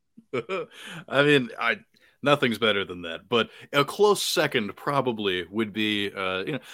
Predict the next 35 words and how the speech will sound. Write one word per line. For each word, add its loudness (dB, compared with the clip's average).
so 2
one 4
of 6
my 8
favorite 6
things 0
about 6
doing 2
the 4
N 2
F -2
L -2
draft 0
process 0
is -8
that 0
throughout 0
the -4
course -2
of -16
time, -2
you 0
end -4
up, -2
you -6
know, -2
s-, -14
memorizing 0
little 0
fun -2
facts -4
and -16
stats -2
and -10
numbers. -10